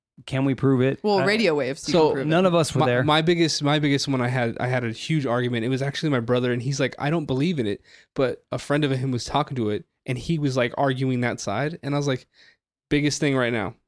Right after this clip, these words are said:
Speaker 3: you work around airplanes. Any kind of signal goes in a straight line,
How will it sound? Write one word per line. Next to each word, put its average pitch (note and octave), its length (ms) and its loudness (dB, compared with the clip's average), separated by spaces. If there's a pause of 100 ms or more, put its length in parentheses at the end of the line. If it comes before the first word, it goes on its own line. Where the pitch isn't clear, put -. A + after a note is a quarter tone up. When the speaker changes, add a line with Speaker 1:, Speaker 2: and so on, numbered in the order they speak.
Speaker 3:
you - 160 -6
work A#2+ 200 -6
around A#2 180 -2
airplanes. A#2+ 520 -4 (720)
Any D3 160 2
kind D3 180 0
of B2 80 0
signal D3 380 0
goes A#2+ 260 0
in A2+ 60 -2
a A2 40 -2
straight A#2 400 -4
line, F#2+ 340 -8